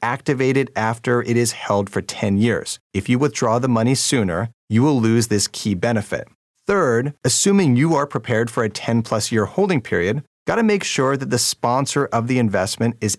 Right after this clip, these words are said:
executing a business plan that is gonna meet your requirements and meet the certification requirements. We have seen a few deals come by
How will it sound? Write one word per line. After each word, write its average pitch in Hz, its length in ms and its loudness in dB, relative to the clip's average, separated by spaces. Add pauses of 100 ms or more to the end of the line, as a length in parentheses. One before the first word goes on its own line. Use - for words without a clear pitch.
executing 131 540 -2
a 131 40 2
business 120 380 0
plan 98 360 0 (200)
that 127 80 2
is 139 80 2
gonna 151 160 2
meet 123 520 2
your 135 320 4
requirements 113 800 0 (100)
and 151 300 2
meet 139 180 0
the 120 100 -4
certification 127 760 0
requirements. 82 640 -4 (180)
We 113 120 0
have 151 240 -2
seen 180 180 2
a 160 60 0
few 170 240 0
deals 120 400 0
come 120 180 -2
by 98 400 0